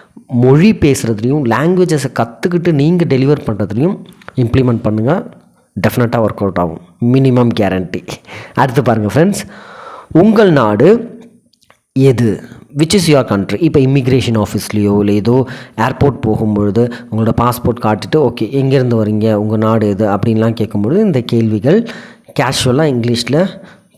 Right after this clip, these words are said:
கேட்பாங்க. So, நீங்க அதுக்கு பதில் சொல்லவும் தெரிஞ்சிருக்கணும். அடுத்து பாருங்க ஃப்ரெண்ட்ஸ், "உங்கள் சொந்த ஊர் எது?" Which is your native place? Which is your native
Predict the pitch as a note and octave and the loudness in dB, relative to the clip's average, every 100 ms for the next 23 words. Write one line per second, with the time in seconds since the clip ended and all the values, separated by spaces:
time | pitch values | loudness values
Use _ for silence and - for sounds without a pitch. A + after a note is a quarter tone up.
0 | - A#2 G#2 A2+ G3+ C3+ A#2+ D3 F#3 D3+ | -4 -2 0 -2 -2 0 0 2 4 2
1 | A#2+ - A3+ - G#2 G2 A#2 E3+ F3 G#2+ | 0 -2 -2 -4 -6 -2 0 0 0 -2
2 | G2+ C3+ A3+ - - G2+ G2 G2 - G3 | 0 -2 -4 -6 -4 -4 -4 -6 -4 -6
3 | - _ _ _ _ C#3+ E3 E3 C3 G#2+ | -8 _ _ _ _ -2 0 0 2 2
4 | G2+ A2 F#3+ - - - _ - D#3 A#3 | 2 2 2 0 -6 -12 _ -2 4 6
5 | F#3+ C3+ A3+ - - F#3+ A#3 B3+ A3+ C3 | 6 6 2 0 2 4 4 6 6 4
6 | F#3 C#3 G#2 G#2 G2 - - _ _ _ | 2 2 2 2 0 -2 -14 _ _ _
7 | _ - - - - - - C3 F3 C#4 | _ -20 -20 -20 -20 -20 -2 0 4 4
8 | - C3 D#3 A3 - - - _ C3+ D3 | 4 6 6 2 -4 -16 -20 _ 2 6
9 | F#3+ B3 B3 G3+ - - A#3+ - - - | 6 4 2 0 -2 0 2 2 0 -4
10 | - - - - - - - - - _ | -8 -14 -16 -18 -20 -16 -14 -14 -16 _
11 | - - A#2+ E3 G3 C4 A#3 E3+ D#3 F#3 | -16 -8 0 2 2 4 6 6 4 4
12 | G3+ | 2